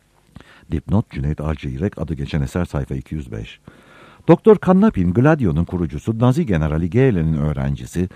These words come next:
siyah ajanı Ruzi Nazar ile Alparslan Türkeş'in yakın dostu, mit görevlisi Enver Altaylı'nın hamisi, Alman istihbaratçı bir Türkologdu. Ö H D konusu köşkte.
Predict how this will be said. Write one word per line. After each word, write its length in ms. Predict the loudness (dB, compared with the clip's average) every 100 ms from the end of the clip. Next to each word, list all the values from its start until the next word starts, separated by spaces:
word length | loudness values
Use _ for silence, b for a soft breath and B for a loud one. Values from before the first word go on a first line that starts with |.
| B B
siyah 340 | 0 4 6
ajanı 280 | 4 4 2
Ruzi 340 | 4 2 2
Nazar 360 | 2 2 2 2
ile 200 | 2 0
Alparslan 500 | 0 0 0 0 -2
Türkeş'in 380 | -2 -4 -4 0
yakın 340 | -2 0 -2
dostu, 420 | -2 -8 -2 -2 -2 B B B B B
mit 220 | 6 6 2 _ _ -4
görevlisi 560 | 2 4 2 0 -4
Enver 340 | 2 4 4 4
Altaylı'nın 640 | 2 2 2 2 2 0
hamisi, 560 | 0 0 0 -2 -4 0
Alman 320 | 2 2 0
istihbaratçı 680 | -2 -4 -2 0 0 0 -2
bir 80 |
Türkologdu. 880 | -2 -2 -2 0 2 0 -2 -8 -8 -12 _ _ _ _ b b b b b b b 4
Ö 160 | 8
H 200 | 8 8
D 120 | 4
konusu 360 | 2 0 0 -2
köşkte. 520 | -4 -6 -6 -10 -10